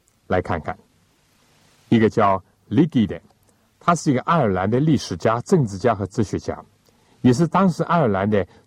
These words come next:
主要的一个不信者。他写了四大本的《欧洲道德史》，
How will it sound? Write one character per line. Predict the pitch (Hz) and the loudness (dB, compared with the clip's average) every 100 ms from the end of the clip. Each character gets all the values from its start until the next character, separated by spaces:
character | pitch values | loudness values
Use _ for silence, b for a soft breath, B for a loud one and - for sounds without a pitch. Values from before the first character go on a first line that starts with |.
| _ | _
主 | - 120 | -4 0
要 | 117 185 | 2 2
的 | 135 | 2
一 | |
个 | 107 | -4
不 | - 165 | -2 -4
信 | - 190 | 2 0
者。 | 98 92 - _ _ _ _ _ _ _ _ _ | 0 -8 -16 _ _ _ _ _ _ _ _ _
他 | - 117 | -2 -2
写 | - 98 | 0 0
了 | 95 98 b b b b b | 2 0 b b b b b
四 | - - 190 | -10 -4 -4
大 | 156 139 | -4 -4
本 | 120 92 | -4 -2
的 | 90 95 b b _ _ | -2 -4 b b _ _
《欧 | 156 160 | 2 4
洲 | 151 165 156 147 151 | 2 2 2 2 0
道 | - 160 | -2 0
德 | 101 117 | 0 -2
史》， | - - | -4 -12